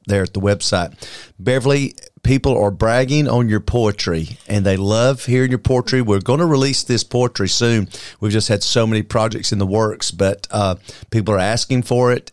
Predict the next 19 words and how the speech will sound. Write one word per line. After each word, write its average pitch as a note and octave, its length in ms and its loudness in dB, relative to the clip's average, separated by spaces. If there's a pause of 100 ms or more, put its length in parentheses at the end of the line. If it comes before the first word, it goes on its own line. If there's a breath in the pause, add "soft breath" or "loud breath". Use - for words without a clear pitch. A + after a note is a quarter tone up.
I - 60 -6
wanna G#2 220 -2
get G#2 140 -2
a - 20 -2
hold G2+ 180 0
of G2+ 100 -10
copies A#2 380 -2
of A#2 180 4
it, A2 140 -2
so G2+ 140 0
we'll G#2 180 0
be G#2 160 0
telling G#2+ 260 0
you G#2 100 0
more A2 180 2
about G#2 260 -2
that. A2 300 0 (380 loud breath)
But, G#2+ 500 -2
uh, G2 320 2